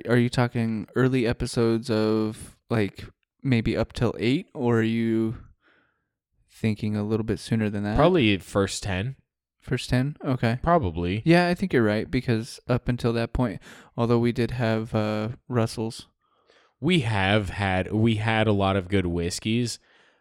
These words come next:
Speaker 2: um, but I think this would have been probably a four point two five or potentially a four and a half, depending on,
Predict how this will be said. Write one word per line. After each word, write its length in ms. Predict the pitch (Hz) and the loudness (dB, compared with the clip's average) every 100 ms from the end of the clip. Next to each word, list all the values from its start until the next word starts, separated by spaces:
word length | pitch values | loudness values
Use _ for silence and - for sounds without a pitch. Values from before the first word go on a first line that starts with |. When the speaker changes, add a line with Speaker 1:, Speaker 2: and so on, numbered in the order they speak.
| _ - | _ -4
Speaker 2:
um, 420 | 90 82 80 76 | 0 0 -2 0
but 120 | 117 110 | 4 4
I 100 | 107 | 4
think 240 | 120 117 | 0 0
this 240 | 117 110 | 0 2
would 120 | 113 104 | 2 2
have 120 | 87 | 2
been 400 | 95 95 92 85 - | -2 -4 -6 -8 -4
probably 480 | 101 98 101 104 | 0 0 0 2
a 60 | 95 | 0
four 260 | - 92 85 | 0 -4 -4
point 300 | 98 87 71 | -6 -8 -8
two 160 | 90 | -10
five 420 | 82 82 85 117 123 | -8 -4 -2 -2 -2
or 100 | 92 | -8
potentially 760 | - 110 - 95 110 233 180 | -6 -6 -4 -6 -4 -2 -2
a 40 | 90 | -2
four 280 | - 104 | -4 -4
and 100 | 113 | -2
a 60 | 90 | -4
half, 500 | 87 92 131 98 - | -4 -4 -4 -6 -8
depending 420 | 87 101 98 98 | -8 -4 -4 -2
on, 300 | 98 92 87 | -2 -2 -6